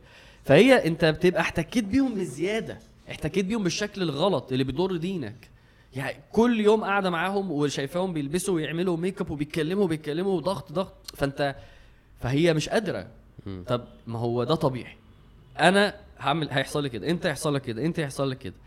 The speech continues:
Speaker 1: فكان لازم الموضوع يمشي صح. والعكس على فكرة، أول ما واحدة مننا بتروح تقعد مع دول شوية بتحجب، يعني بتحب الحجاب،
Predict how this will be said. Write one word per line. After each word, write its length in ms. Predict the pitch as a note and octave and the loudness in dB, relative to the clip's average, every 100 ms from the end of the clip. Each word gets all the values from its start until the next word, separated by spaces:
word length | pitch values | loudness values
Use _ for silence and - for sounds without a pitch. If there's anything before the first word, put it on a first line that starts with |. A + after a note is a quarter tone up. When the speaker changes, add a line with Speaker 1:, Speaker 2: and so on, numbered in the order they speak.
| - | -18
Speaker 1:
فكان 340 | - B2 - C3+ | -8 -8 -4 0
لازم 300 | C#3+ A3+ A#3+ | 2 2 2
الموضوع 320 | F#3+ D3+ F#3 | 0 2 2
يمشي 180 | F3 - | 0 -4
صح. 340 | A#2+ - - - _ _ _ _ - | -10 -12 -18 -20 _ _ _ _ 0
والعكس 400 | D3+ C4 D4 A#3+ | 4 6 4 2
على 80 | |
فكرة، 280 | G#3+ A#3+ C#4 | 0 2 2
أول 160 | G#4 B3+ | 2 0
ما 80 | A3 | 0
واحدة 220 | A3+ G#3+ | -2 0
مننا 180 | F#3+ G3+ | 2 0
بتروح 220 | - F#3 | 0 -8
تقعد 200 | G3 F#3+ | -2 -2
مع 140 | E3+ | 0
دول 120 | D#3 F3 | -2 -2
شوية 140 | E3+ | -6
بتحجب، 360 | - B2 A2+ - - - | -6 -12 -12 -16 -18 -8
يعني 240 | G2 G#2+ | -6 -6
بتحب 420 | B2+ D3+ D#3 D#3+ | 0 0 0 -2
الحجاب، 360 | C#3 C3 G#2+ | -2 -6 -8